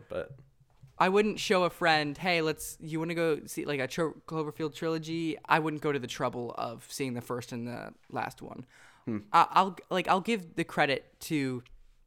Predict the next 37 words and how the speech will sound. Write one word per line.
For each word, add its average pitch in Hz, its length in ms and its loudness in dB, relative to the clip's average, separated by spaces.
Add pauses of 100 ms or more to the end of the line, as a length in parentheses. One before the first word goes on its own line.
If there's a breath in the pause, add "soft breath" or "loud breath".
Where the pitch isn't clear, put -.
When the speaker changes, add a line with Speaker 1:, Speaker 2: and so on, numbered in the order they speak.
(240)
Speaker 2:
the 156 80 0
f-, - 180 -8
the 147 160 -4
first 151 320 0
one. 233 240 2 (400 soft breath)
Like, 165 180 -2
by 180 140 12
the 175 180 2
ending, 190 460 2
I 170 80 10
was 160 180 0
left 151 420 2
with, 147 440 -2
it, 196 140 4 (100)
it's, - 320 2 (140)
it's 170 180 -2
J 156 180 2
J 135 120 -2
Abrams. 123 760 -4
It's 143 220 -2
gonna 160 220 -2
be, 139 460 -2 (400)
uh, 131 300 4 (220)
like, 139 240 -4 (180)
just - 260 -2 (140)
another 139 480 0 (300)
mystery 143 380 -4
box. 127 480 0 (160)
It's, 123 120 -10
that's 139 220 -2
all 135 340 4
it 127 140 2
is, 120 220 -4
really. 123 380 -6 (280 loud breath)
Except 170 440 0
the 180 140 -2
end 180 440 4